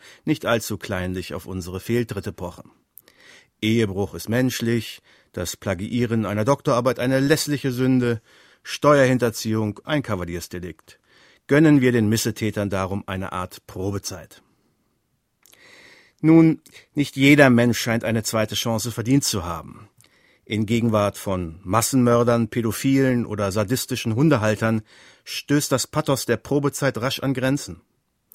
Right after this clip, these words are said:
Aber natürlich ist das Prinzip der zweiten Chance humanistisch. Selbst wenn einmal ein Fehlverhalten bestraft werden muss,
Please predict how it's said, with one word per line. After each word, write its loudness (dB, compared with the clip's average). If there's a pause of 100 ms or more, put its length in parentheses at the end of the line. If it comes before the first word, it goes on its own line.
(640)
Aber 4
natürlich 2
ist -4
das -4
Prinzip -2
der 0
zweiten -2
Chance -4
humanistisch. -2 (800)
Selbst -2
wenn 4
einmal 4
ein -2
Fehlverhalten -2
bestraft -4
werden -6
muss, -8